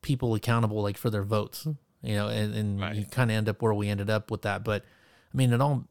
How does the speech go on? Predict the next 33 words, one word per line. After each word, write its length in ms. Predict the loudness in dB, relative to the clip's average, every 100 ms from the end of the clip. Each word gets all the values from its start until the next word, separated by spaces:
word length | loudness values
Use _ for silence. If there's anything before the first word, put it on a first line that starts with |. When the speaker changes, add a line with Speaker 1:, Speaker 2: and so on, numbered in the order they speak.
| -12
Speaker 1:
you 220 | -8 -2
know, 100 | 0
it's 160 | 0 0
all, 260 | 0 -2 -12 _ _
I 60 | -4
think, 200 | -2 0
just 200 | 0 -2
part 200 | -2 0
of, 120 | 0
like, 240 | 0 -4 -8 _ _ _ -6
I 60 |
think 180 | 0 2
people 240 | 0 2 2
are 80 |
just 220 | 2 2 0
sick 240 | 0 2
of 340 | 2 2 -2 -12 _ _ _ _ _
the 140 | 0 2
idea 760 | 2 0 -2 0 2 0 -2 -6 _ _
that 160 | -2 -2
it's 220 | -4 -4
like, 360 | -4 -4 -6
um, 380 | -6 -6 -8 -14 -20 _ _ _ _ _ _ _ _ _ _ -14 -2
you 100 | 0
know, 100 | 2
"Do 240 | 2 2
as 80 | 2
I 80 | 2
say, 260 | 0 0 0
not 220 | 2 0
as 100 | 0
I 100 | -2
do." 440 | -2 -4 -4 -4